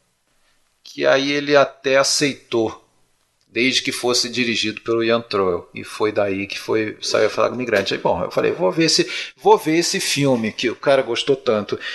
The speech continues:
E realmente eu fiquei impressionado. A primeira vez que eu vi, não faz muito tempo, faz quatro meses ou menos. É, já marquei ali, vou falar desse filme no Dicas Triplas, e agora pro Dicas Triplas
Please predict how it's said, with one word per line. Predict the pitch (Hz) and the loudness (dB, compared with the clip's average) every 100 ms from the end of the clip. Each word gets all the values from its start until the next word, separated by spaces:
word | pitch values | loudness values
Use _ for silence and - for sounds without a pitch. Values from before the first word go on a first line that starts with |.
| - | -12
E | - 90 165 | -6 -2 2
realmente | 180 147 131 151 - - - - | 2 2 2 0 -2 -4 -12 -12
eu | - 127 127 | -4 -4 -4
fiquei | - 131 | -6 -4
impressionado. | 139 135 170 143 127 131 | 0 0 0 0 0 0
A | |
primeira | 117 113 110 | -4 -2 0
vez | 104 | 0
que | - | 0
eu | 120 | -2
vi, | 107 131 | -2 -4
não | 127 | -2
faz | 120 | -2
muito | 113 110 | -2 -6
tempo, | 117 120 | -4 -2
faz | - - | -4 -2
quatro | 113 - 101 | -2 -2 -6
meses | 92 104 104 | -6 -4 -4
ou | 95 | -6
menos. | 95 104 120 117 - - - - - | -4 -2 -2 -6 -10 -8 -8 -8 -8
É, | 104 104 101 98 95 95 92 - | -6 -2 0 0 0 -2 -4 -8
já | - - 120 | -2 0 2
marquei | 123 104 - 113 | 0 -2 -2 0
ali, | 110 117 | 0 0
vou | 120 | 0
falar | 120 120 113 | 0 0 2
desse | 110 104 | 0 -4
filme | - 110 | -6 -6
no | 110 | -6
Dicas | 101 104 101 - | -8 -4 -2 -2
Triplas, | 110 127 127 117 | -4 -4 -2 2
e | |
agora | 127 113 110 117 | 2 4 2 2
pro | - 123 | -4 -8
Dicas | 113 117 | -4 -4
Triplas | - 120 - 143 - | -4 -10 -12 -16 -18